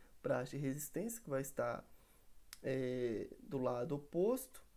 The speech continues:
e aqui no cen-, no meiozinho, né?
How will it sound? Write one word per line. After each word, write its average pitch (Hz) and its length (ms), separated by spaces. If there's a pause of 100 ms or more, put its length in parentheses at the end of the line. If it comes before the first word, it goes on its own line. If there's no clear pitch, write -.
(680)
e 240 320 (140)
aqui 214 260
no 214 120
cen-, 214 360
no 208 120
meiozinho, 180 680
né? 175 300